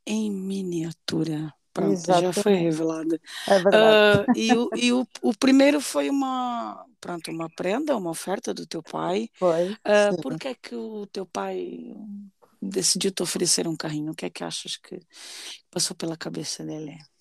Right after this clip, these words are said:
Speaker 2: Eu, pronto, o meu pai era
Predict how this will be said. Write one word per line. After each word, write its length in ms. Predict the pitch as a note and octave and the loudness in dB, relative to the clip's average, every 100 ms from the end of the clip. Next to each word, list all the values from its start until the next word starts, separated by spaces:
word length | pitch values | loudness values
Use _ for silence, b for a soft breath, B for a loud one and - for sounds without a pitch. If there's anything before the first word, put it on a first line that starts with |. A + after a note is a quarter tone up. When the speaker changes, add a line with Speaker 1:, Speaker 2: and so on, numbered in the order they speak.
| _ _ - | _ _ -4
Speaker 2:
Eu, 300 | G3+ A3 B3 - | 0 0 -2 -2
pronto, 240 | G#3 F3+ - - - - - | 2 2 -2 -8 -6 -6 -4
o 40 | |
meu 200 | E3+ F3+ | 2 2
pai 320 | F3+ F#3+ F#3 | 6 6 6
era 720 | F#3 F3+ F#3 F3+ F3+ F3+ F3+ | 6 4 2 2 0 -6 -12